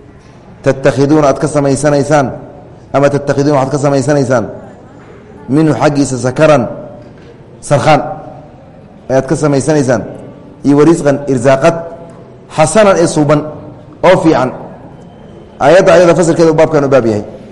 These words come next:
Ilaahay wuxuu leeyahy subxaanahu wa tacaala, markuu minanti iyo nicmooyinka Ilaahay uu noo galay uu sheegay, geedaha, geed timireedka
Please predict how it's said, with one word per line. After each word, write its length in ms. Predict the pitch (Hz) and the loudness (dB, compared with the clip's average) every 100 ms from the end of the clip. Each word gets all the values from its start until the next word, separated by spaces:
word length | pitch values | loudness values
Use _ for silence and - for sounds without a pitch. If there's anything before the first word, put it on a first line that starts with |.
| - - - | -20 -14 -2
Ilaahay 220 | 151 165 | 2 4
wuxuu 200 | 131 135 | 2 2
leeyahy 160 | 160 120 | 2 2
subxaanahu 280 | 123 156 147 | 0 0 0
wa 60 | |
tacaala, 220 | 143 156 | 2 2
markuu 260 | 160 156 160 | 2 2 0
minanti 380 | 147 180 175 165 | 2 4 2 0
iyo 120 | 156 | 0
nicmooyinka 500 | 151 135 151 180 175 | 0 2 2 2 2
Ilaahay 200 | 160 160 147 | 4 4 4
uu 60 | |
noo 120 | 156 170 | 4 4
galay 220 | 156 147 | 4 4
uu 100 | 143 | 2
sheegay, 440 | 131 160 180 202 - - - - - - - - - - - - - - 123 | 4 4 6 4 2 -4 -12 -16 -20 -20 -20 -20 -20 -20 -20 -20 -20 -12 2
geedaha, 520 | 143 160 180 165 147 139 | 4 6 6 4 2 2
geed 140 | 147 | 2
timireedka 460 | 151 147 170 - | 2 4 4 2